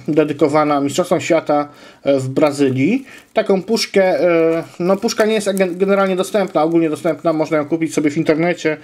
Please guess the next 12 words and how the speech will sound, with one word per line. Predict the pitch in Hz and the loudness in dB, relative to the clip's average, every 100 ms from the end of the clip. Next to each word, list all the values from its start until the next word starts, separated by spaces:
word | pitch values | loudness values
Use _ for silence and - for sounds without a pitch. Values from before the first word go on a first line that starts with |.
| - - - | -16 -18 -4
E, | 131 135 | 0 0
polecam, | 135 151 160 151 156 151 143 | 0 0 0 0 -2 0 0
e, | 135 135 135 | 2 2 0
stronę | - 165 156 | -2 -2 0
gohobby | 151 151 143 185 156 | 2 2 2 0 0
p | 147 135 | 0 2
l. | 135 147 160 - - - | 2 0 -4 -10 -18 -4
Ja | 151 | -2
tam | 151 135 | -2 -2
kupiłem | 147 147 139 | 0 0 0
tą | 139 | -4
puszkę. | 127 170 - 160 151 | -2 -2 0 0 0